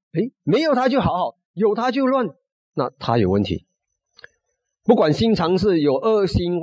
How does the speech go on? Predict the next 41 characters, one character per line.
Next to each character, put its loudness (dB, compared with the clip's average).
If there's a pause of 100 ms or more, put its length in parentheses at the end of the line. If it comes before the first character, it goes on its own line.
(140)
有 0
没 -2
有 0
坏 0
心 -2
都 0
好， -2 (200)
他 -2
有 2
问 2
题， -4 (640)
他 0
有 4
问 2
题。 -8 (1000)
那 0 (140)
这 0
样 4
子 -2
的 2
人 2
最 2
好 2
还 2
是 4
闪 2
一 4
边， 0
让 2
一 2
边， -2 (460)
不 -2
要 2
站 2
在 2
主 -2
要 2
的 2
位 4
置 -2
上， -4